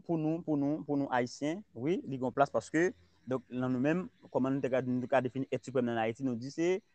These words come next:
granmèt la. Pa egzanp, si ou pran an, an Afrik, ge-, o Benin, pa egzanp, yo di se Maou. Èt siprèm nan, se Maou. Donk, sa vle di, men, pou nou menm an Ayiti, donk, w ap pale wè ke, e ben, granmèt la, li gen yon,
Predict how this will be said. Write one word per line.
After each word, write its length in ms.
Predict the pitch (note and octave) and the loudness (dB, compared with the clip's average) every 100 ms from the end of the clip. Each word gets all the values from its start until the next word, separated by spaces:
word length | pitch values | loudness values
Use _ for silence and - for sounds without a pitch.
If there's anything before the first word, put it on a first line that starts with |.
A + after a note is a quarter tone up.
| _ _ | _ _
granmèt 380 | G#2+ D#3+ E3+ - | 2 4 4 2
la. 80 | A2 - _ _ _ _ _ C#3+ | -2 -6 _ _ _ _ _ 6
Pa 80 | |
egzanp, 320 | C3 B2+ E3+ D#3+ | 6 4 2 2
si 80 | |
ou 80 | D3+ C3+ | -4 0
pran 280 | D#3+ F3 D#3 | 2 2 0
an, 1040 | C#3 C3+ C3 C3 B2+ B2+ B2+ B2 B2 A#2+ - _ _ _ _ - | -2 0 0 0 0 -2 -2 -2 -4 -6 -10 _ _ _ _ 4
an 80 | D3+ | 6
Afrik, 380 | C#3 - G#3+ A3+ _ _ _ _ _ _ - | 6 4 -2 -2 _ _ _ _ _ _ -2
ge-, 180 | D3 - _ - | 0 0 _ 2
o 120 | D3 C#3 | 2 4
Benin, 380 | D3 C3+ E3+ G3 | 4 4 4 6
pa 100 | C3+ | 4
egzanp, 260 | A#2+ D#3 C#3+ | 4 0 0
yo 80 | B2 | -2
di 140 | D3 | -2
se 220 | F3+ F3+ F#3+ _ _ - | 0 0 -2 _ _ 4
Maou. 380 | E3+ E3 F#3+ C3 _ _ | 8 10 8 4 _ _
Èt 140 | C#3+ - | -2 0
siprèm 160 | C#3 | 0
nan, 120 | D3+ - | 2 0
se 100 | C3+ | 0
Maou. 240 | G#2+ F#2+ | 0 0
Donk, 140 | G#2 A2+ | -6 -4
sa 100 | A#2 | -4
vle 80 | A2+ | -2
di, 100 | C3+ | 0
men, 220 | A#2+ C#3 | 0 0
pou 120 | - C3+ | 0 0
nou 80 | |
menm 120 | B2+ A#2+ | 0 -2
an 100 | A#2 | -2
Ayiti, 340 | A2+ - E3 G3+ _ _ - | -2 -2 -6 -6 _ _ -6
donk, 160 | B2 | -2
w 80 | B2 | 0
ap 60 | A2+ | 2
pale 140 | A2 | 0
wè 60 | A2 | 0
ke, 160 | D3 E3 | -2 -2
e 100 | A2+ | -4
ben, 140 | A2+ | -4
granmèt 280 | A#2 G#2+ G2 | -4 -4 -2
la, 100 | B2+ | -2
li 80 | A2+ | -2
gen 340 | G#2+ A2+ D#3 | -6 -4 -4
yon, 100 | G3 | -6